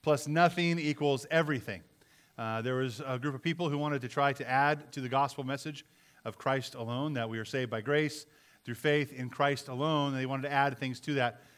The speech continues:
from the Old Testament law given to Moses. And we're gonna look into that a little more deeply today. Uh, one of the things I, I want us to, to think about as well is, as we look at Galatians, it's n-,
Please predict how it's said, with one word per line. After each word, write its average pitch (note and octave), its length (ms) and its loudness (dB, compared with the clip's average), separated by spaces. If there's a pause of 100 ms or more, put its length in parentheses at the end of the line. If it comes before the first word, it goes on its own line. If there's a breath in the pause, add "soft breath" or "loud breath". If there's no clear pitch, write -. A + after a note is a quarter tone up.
(140 loud breath)
from C3+ 260 0
the B2+ 280 0
Old B2+ 180 -4
Testament A#2+ 360 -4
law D3 420 6 (360 soft breath)
given B2+ 160 -2
to C3 80 -2
Moses. D3+ 400 0
And A#2+ 60 -4
we're D3+ 80 -2
gonna C#3+ 100 0
look F3+ 140 0
into F3 140 0
that D3 140 8
a C3+ 40 4
little D3 120 0
more C#3 140 -2
deeply B2+ 400 -2 (400 soft breath)
today. C#3+ 540 2 (200)
Uh, C#3+ 220 -2
one F#3+ 180 0
of C4+ 60 4
the G#3+ 60 2
things F#3 160 0
I, D#3+ 140 2
I D#3+ 120 2
want F#3+ 220 2
us - 80 -4
to, C3+ 180 0 (400 soft breath)
to C3+ 80 -8
think F3+ 140 0
about D3 260 4
as C3 140 -4
well D#3 240 10
is, C#3+ 240 2 (320)
as D#3 120 -4
we F3+ 60 4
look A#3 100 6
at G#3 120 0
Galatians, D#3+ 600 2 (1600 loud breath)
it's F3+ 460 -4
n-, G3 80 -2